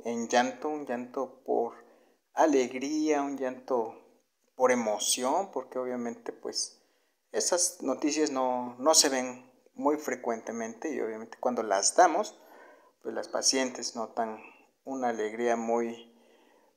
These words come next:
pues, indescriptible prácticamente. Ahí, bueno, los bebés se mueven mucho porque, pues, la mamá está sollozando en este momento.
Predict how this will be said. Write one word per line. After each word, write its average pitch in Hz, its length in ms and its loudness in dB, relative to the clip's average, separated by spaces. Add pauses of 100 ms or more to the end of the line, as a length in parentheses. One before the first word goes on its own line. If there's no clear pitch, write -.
pues, - 500 4
indescriptible 175 680 4
prácticamente. 123 880 0 (440)
Ahí, 123 540 -6 (320)
bueno, 165 300 -2
los 120 180 0
bebés 117 260 2
se 127 100 -4
mueven 113 340 -4
mucho 117 280 -8
porque, - 180 -12
pues, - 120 -12
la 110 100 2
mamá 113 280 0
está - 400 -2 (280)
sollozando 127 880 4
en 123 80 -2
este 120 240 -4
momento. 110 600 0